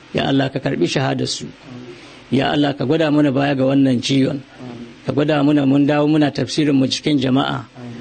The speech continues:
Muna sallolinmu na Juma'a cikin, da sallolinmu na kamsu salawa cikin jama'a. Ya Allah ka gwada mana muna sauran ibadodinmu cikin jama'a.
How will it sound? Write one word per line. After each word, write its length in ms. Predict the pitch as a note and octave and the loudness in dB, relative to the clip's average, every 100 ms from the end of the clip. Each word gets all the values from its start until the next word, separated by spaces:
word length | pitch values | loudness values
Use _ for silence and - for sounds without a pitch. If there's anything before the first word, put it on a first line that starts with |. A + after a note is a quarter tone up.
| B2+ - C#3+ | -16 -8 0
Muna 300 | C#3 C#3+ C3 | 2 2 0
sallolinmu 640 | C#3+ C#3+ D3 D#3 D#3 D3 | 2 2 2 2 4 4
na 80 | C#3 | 2
Juma'a 600 | B2+ D3+ D3+ D#3+ D3 B2 - - - B2+ B2 - - | 2 2 2 0 -4 -6 -12 -20 -20 -20 -20 -8 -6
cikin, 360 | - D3+ D3+ | -2 2 2
da 80 | C3+ | 2
sallolinmu 560 | B2+ D3 D3+ D#3 D#3+ D#3 | 0 0 2 2 2 2
na 80 | C#3 | 2
kamsu 320 | D#3 D3 C#3+ | 0 -2 -2
salawa 400 | D#3+ D3 C#3+ D3+ | 0 0 0 -2
cikin 320 | C#3+ C3 D3+ C#3 | -4 -2 0 2
jama'a. 440 | C#3 D3 D3 A2 - - C3 A#2+ G2+ - - | 2 0 -2 -8 -16 -20 -20 -18 -18 -20 -4
Ya 160 | - D3+ D3 | -2 0 0
Allah 160 | D3 | 0
ka 100 | - C3 | 0 0
gwada 240 | E3+ E3 | 2 2
mana 200 | D#3+ D#3 D3 | 4 4 4
muna 240 | D#3 C#3+ | 2 2
sauran 240 | D3 C#3+ | 0 0
ibadodinmu 560 | D#3+ D3 D3 D3+ D#3+ D3 | 0 0 0 2 2 2
cikin 280 | C3+ - D3 | 0 0 0
jama'a. 400 | C3+ C3+ D3 C#3 | 2 0 0 -6